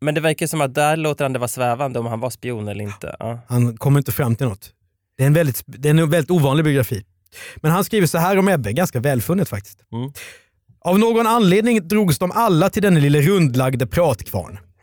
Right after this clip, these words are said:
Speaker 2: Han var kul, vanvördig, bjöd på intressant skvaller. Den sortens hovnar som fursten gillar att ha i sin närhet.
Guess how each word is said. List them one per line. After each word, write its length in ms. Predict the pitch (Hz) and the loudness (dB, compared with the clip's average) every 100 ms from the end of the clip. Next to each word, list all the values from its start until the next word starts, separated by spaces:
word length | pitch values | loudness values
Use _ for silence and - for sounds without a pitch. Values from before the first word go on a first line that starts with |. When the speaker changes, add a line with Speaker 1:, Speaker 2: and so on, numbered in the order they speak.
| _ _ - | _ _ -20
Speaker 2:
Han 140 | - 165 | -6 -2
var 80 | 165 | -2
kul, 500 | - 233 262 208 - | 0 0 2 0 -2
vanvördig, 920 | 151 180 220 156 131 156 117 101 92 | 0 2 4 4 4 2 0 -2 -6
bjöd 320 | 110 170 202 139 | 0 2 2 2
på 80 | |
intressant 540 | 185 170 208 - 175 180 | 2 2 0 0 -2 -2
skvaller. 540 | - 143 131 117 - - - - | -2 -2 0 -2 -6 -18 -20 -20
Den 200 | - 196 | -4 0
sortens 320 | 196 233 220 - | 0 0 -2 0
hovnar 640 | 190 254 156 180 226 123 | 2 2 2 2 2 0
som 180 | - 123 | 0 0
fursten 440 | - 165 - 135 | 2 0 0 0
gillar 420 | 131 190 143 151 | 4 4 4 2
att 140 | 196 - | 2 0
ha 200 | 131 113 | 0 0
i 60 | |
sin 200 | 107 127 | 2 2
närhet. 600 | 165 135 110 104 - - | 2 2 0 -2 -8 -20